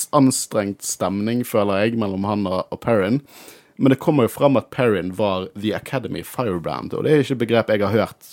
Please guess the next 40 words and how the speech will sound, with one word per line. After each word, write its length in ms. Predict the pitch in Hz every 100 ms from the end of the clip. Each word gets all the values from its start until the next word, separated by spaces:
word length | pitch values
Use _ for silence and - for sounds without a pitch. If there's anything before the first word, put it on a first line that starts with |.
| -
før. 300 | 92 95 - - - - _
Men 140 | 120
fant 160 | 127 117
ut 160 | 123 113
at 80 |
det 80 | 110
er 60 | 113
en 80 | 110
som 160 | 104
er 80 | 98
litt 140 | 98 101
sånn 100 | -
aggressiv 400 | 110 95 90 82 -
politisk 400 | 90 90 - -
aktiv. 320 | - - - - _ _ _ -
Eh, 320 | 82 85 82 80 - _ -
opprører, 480 | 147 143 143 110 76
rett 160 | 82 80
og 80 | -
slett. 220 | - - _ _ _ _ _ _
Så 80 | -
det 80 | 156
er 80 | 202
interessant 400 | 143 110 90 110
at 140 | 113
Perrin 320 | - 123 98 92
var 300 | 113 98 90
det 160 | 95 95
før 240 | 107 95 85
i 20 |
tiden, 380 | 85 - 127 131
men 160 | 98 98
nå 100 | 98 92
har 160 | 90 87 85
han 160 | 82 82 85 85 87 98 104
bare 540 | 87 87 87 82 80 87
gått 320 | 90 - - -
tapt 400 | 90 - - -
i, 300 | 85 85 71
eh, 180 | 71